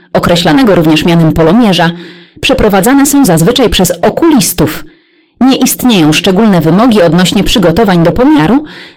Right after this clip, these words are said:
zalecane jest jedynie przybycie do gabinetu lekarskiego wypoczętym, ponieważ perymetria wymaga skupienia i może być lekko nużąca. Przed przystąpieniem do badania oceniana jest ostrość wzroku.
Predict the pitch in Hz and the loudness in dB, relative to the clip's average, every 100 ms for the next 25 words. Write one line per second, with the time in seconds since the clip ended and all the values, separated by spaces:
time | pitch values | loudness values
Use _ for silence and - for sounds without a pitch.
0 | - 180 185 180 269 254 190 175 226 214 | -4 0 0 0 0 2 0 0 0 2
1 | 240 165 165 - 254 330 302 202 185 175 | 2 0 0 0 0 0 -2 -2 -2 -2
2 | 220 262 233 185 170 - - 165 165 165 | -2 0 -2 -4 -8 -14 -14 -10 -8 -8
3 | 170 - 151 151 - - - - - - | -10 -10 -10 -12 -16 -18 -20 -20 -16 -6
4 | 190 175 180 - - 240 214 220 247 - | -4 -4 -6 -10 -6 -2 0 0 -2 -4
5 | 196 180 180 175 175 - 170 269 220 156 | -6 -4 -6 -6 -8 -12 -10 -4 -4 -4
6 | 170 _ _ _ _ - 220 330 302 233 | -10 _ _ _ _ -4 0 0 -2 -4
7 | 180 180 - 185 180 175 196 170 - - | -6 -8 -6 -4 -4 -2 -4 -4 -10 -16
8 | 165 _ _ _ _ _ _ - 190 - | -18 _ _ _ _ _ _ -10 -10 -8
9 | 208 - 185 220 349 302 208 180 170 226 | -10 -6 -6 -4 -2 -2 -2 -2 -4 -2
10 | 269 185 - - 170 226 277 202 180 - | -2 -2 -8 -8 -6 -2 -2 -2 -6 -10
11 | - 285 - 247 214 - 180 170 160 - | -8 -8 -6 -8 -8 -10 -10 -6 -8 -10
12 | - | -18